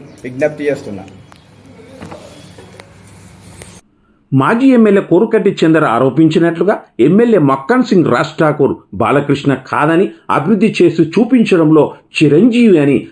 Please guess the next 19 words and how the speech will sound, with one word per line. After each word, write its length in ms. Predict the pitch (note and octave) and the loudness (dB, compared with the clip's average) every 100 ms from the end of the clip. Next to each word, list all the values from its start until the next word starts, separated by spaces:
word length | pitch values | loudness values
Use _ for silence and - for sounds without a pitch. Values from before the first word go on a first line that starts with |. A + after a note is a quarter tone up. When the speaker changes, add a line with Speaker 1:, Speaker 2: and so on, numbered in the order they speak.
| - | -6
Speaker 2:
అభివృద్ధి 480 | A#2+ C3+ C#3+ C3+ - D3+ | -2 0 0 -2 -2 0
చేయకపోతే 640 | D3 E3 D3+ D3 E3 E3+ - - | 2 2 0 2 0 -2 -6 -6
ప్రజలు 280 | C#3 C3+ G#3 | -2 0 0
బొంద 300 | D#3 B2 F3 | 0 2 2
పెడతారని 760 | A3 F3 D#3 D#3 C#3+ C#3+ A#2+ - - D#3+ | 2 0 0 0 0 0 -2 -6 -4 2
చందర్ 240 | D3+ D3 D3 - | 2 2 -2 -4
అనటంలో 480 | A#2+ C3 C#3 C3+ C3 | -2 0 0 2 2
నిజం 440 | G#2+ G2 D3 C3 | 0 0 0 2
ఉందని, 320 | A2 D3+ G#3+ - _ | 2 2 0 -4 _
అందుకే 440 | E2+ A2+ C#3+ G3 - - - | -2 0 0 0 -2 -8 -2
కోరుకట్టి 520 | F3+ D#4+ B3+ G3+ F#3 F#3 | 0 2 -2 -2 -2 0
చందర్కు 520 | D#3+ D#3 D#3+ C3+ - _ | 2 2 2 0 0 _
ప్రజలు 540 | C#3+ B2+ C#3 C#3+ A#2 - - | -4 0 0 2 0 -2 0
ఓటమిని 600 | B2 C#3+ C#3+ C3+ B2+ A#2 | 0 2 2 2 2 0
ఇచ్చారని 600 | A#2+ A#2 - C#3+ C#3 D#3+ - - - | -4 -4 -2 0 0 -2 -4 -12 -4
కాంగ్రెస్ 540 | B2 C3+ B2+ A#2+ - | -2 0 2 0 0
నేతలు 440 | C3 A3 E3 D#3 - - | -2 0 2 0 -2 -10
బొంతల 560 | F2+ B2+ B2+ C3 A#2 | -2 0 0 0 -2
రాజేష్, 420 | G#2 G#2+ F3 A3 | 0 0 0 0